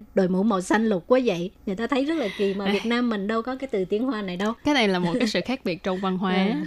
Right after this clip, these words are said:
Speaker 2: Ừ.
Speaker 1: <laughs> Cũng rất là thú vị. Mai
Speaker 2: Ừ.
Speaker 1: mốt các bạn, à, mà đi chơi với bạn Đài Loan, đừng có đội cái mũ màu xanh lục ha.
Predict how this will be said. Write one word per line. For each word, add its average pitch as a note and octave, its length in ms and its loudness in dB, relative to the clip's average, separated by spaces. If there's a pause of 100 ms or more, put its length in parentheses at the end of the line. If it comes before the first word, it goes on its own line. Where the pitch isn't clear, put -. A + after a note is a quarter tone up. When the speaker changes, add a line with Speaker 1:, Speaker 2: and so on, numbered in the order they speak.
(120)
Speaker 2:
Ừ. G3 120 4 (140)
Speaker 1:
<laughs> G#3 120 -4
Cũng G3+ 160 -4
rất A#3+ 100 2
là A3 140 2
thú D4 240 2
vị. F#3 260 -2 (200)
Mai G3 200 6
Speaker 2:
Ừ. - 40 4
Speaker 1:
mốt B3+ 160 4
các C4+ 180 0
bạn, F#3+ 300 -4
à, F#3+ 260 -6
mà G3 160 -8
đi G#3 120 -2
chơi A#3+ 260 6
với B3+ 120 6
bạn F3+ 260 -2
Đài F3+ 100 -4
Loan, A#3 380 0
đừng G3 140 -4
có A3+ 100 -2
đội G3 180 -2
cái A3+ 100 -2
mũ F#3+ 180 0
màu G3 120 -4
xanh G#3+ 220 -4
lục F#3 180 -6
ha. A#3+ 140 2